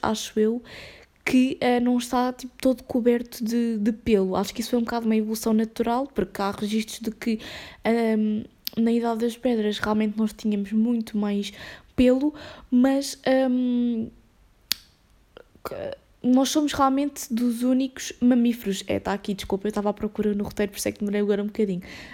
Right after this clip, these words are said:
Ela, ahm, para ter exatamente a certeza se era animais ou mamíferos. Mas realmente tá aqui, nós somos dos únicos mamíferos que não têm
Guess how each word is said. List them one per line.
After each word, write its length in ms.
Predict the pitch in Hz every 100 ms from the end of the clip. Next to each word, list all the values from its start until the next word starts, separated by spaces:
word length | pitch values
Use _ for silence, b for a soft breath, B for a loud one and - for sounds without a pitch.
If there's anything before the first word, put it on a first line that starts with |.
| B
Ela, 400 | 220 220 220 220 -
ahm, 680 | 214 214 208 202 202 202 - 220
para 100 | 226
ter 200 | 226 226
exatamente 420 | 220 226 226 220
a 40 | 226
certeza 360 | - 233 214
se 140 | 214 220
era 100 | 220
animais 360 | 214 208 214
ou 60 | 214
mamíferos. 540 | 208 185 165 190 185 - B B B
Mas 160 | 214 220
realmente 280 | 220 226
tá 100 | 220
aqui, 160 | 233 233
nós 140 | 202
somos 260 | 202 214 208
dos 120 | 208
únicos 260 | 220 214 -
mamíferos 360 | 208 214 214
que 140 | - 226
não 200 | 220 214 - 214
têm 260 | 202 202